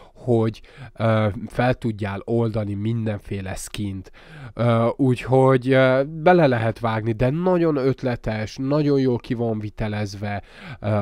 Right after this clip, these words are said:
a kripta például. A tower rendszerben is ugye megkapod a jutalmakat, és ott tudsz összeszedni pénzt, illetve különböző fizető eszközöket ahhoz, hogy a kriptában fel tud oldani a különböző jutalmakat,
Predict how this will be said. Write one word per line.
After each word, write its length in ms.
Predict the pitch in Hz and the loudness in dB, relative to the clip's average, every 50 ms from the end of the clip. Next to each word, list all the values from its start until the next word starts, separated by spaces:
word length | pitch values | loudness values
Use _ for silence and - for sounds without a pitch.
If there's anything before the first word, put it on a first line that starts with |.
| 101 - | 0 -2
a 120 | - 113 | -4 -4
kripta 420 | - - 123 120 110 - - 117 | -4 -2 -2 -2 -2 -4 -6 -8
például. 720 | 101 - - 104 101 104 101 104 101 98 101 101 101 101 | -6 -4 -4 -4 -4 -4 -6 -6 -6 -6 -6 -6 -8 -6
A 120 | - 113 123 | -6 -6 -6
tower 500 | - - 170 165 165 165 156 147 139 127 | 0 2 4 4 6 6 6 6 4 4
rendszerben 640 | 127 127 123 120 117 - - 120 113 104 107 110 110 | 2 0 -2 -4 -6 -6 -6 -6 -6 -6 -6 -6 -6
is 140 | 110 - - | -6 -8 -8
ugye 180 | 107 107 107 | -8 -6 -6
megkapod 560 | 107 117 120 117 - - 110 - - 98 92 87 | -4 -4 -6 -6 -6 -8 -10 -10 -10 -12 -12 -10
a 80 | 95 | -8
jutalmakat, 960 | 98 107 127 131 - 127 117 110 107 107 104 104 - - 110 107 104 98 - | -6 -4 -4 -2 0 0 0 0 0 -2 -6 -8 -8 -8 -8 -8 -8 -8 -10
és 160 | 107 110 - - | -10 -10 -6 -6
ott 180 | 127 123 - | -6 -6 -6
tudsz 200 | - 123 110 - | -8 -12 -10 -8
összeszedni 600 | 104 120 - - 117 - - 110 104 98 101 98 | -8 -10 -8 -10 -12 -10 -8 -8 -8 -8 -8 -10
pénzt, 580 | 92 _ - 113 113 110 110 110 107 - - - | -10 _ -8 -6 -6 -4 -4 -6 -8 -10 -12 -12
illetve 340 | 101 101 101 104 - - 101 | -10 -10 -10 -10 -10 -12 -12
különböző 720 | - - 113 110 107 104 98 104 101 - - 104 101 - - - - - | -8 -6 -6 -6 -6 -6 -8 -8 -8 -6 -6 -6 -6 -6 -10 -16 -18 -6
fizető 480 | - 151 156 151 151 127 - - 120 - | -2 0 2 4 2 2 2 -2 -4 -2
eszközöket 680 | - 120 131 120 - - 127 107 120 110 - 117 104 - | -2 -2 -2 -2 -2 -4 -4 -4 -4 -4 -4 -6 -6 -6
ahhoz, 280 | 110 104 98 101 101 - | -8 -8 -8 -8 -8 -8
hogy 180 | - 107 95 | -10 -10 -10
a 60 | 95 | -10
kriptában 640 | - - 139 139 127 - - 120 113 110 101 101 101 98 | -6 -2 -2 -2 -2 -2 -4 -6 -6 -6 -6 -8 -8 -10
fel 320 | - - - 110 107 101 | -8 -6 -4 -4 -4 -4
tud 240 | - - 110 98 104 | -6 -8 -8 -6 -6
oldani 360 | 101 104 104 101 110 104 98 | -6 -6 -6 -6 -8 -8 -8
a 100 | 98 101 | -10 -12
különböző 580 | - - 107 107 107 107 104 107 - - 113 113 | -12 -10 -8 -8 -6 -6 -4 -4 -2 -2 -2 0
jutalmakat, 800 | 120 131 127 - - 120 120 120 120 117 - - 117 110 - | 0 0 0 0 0 0 0 0 0 -2 -2 -4 -6 -6 -8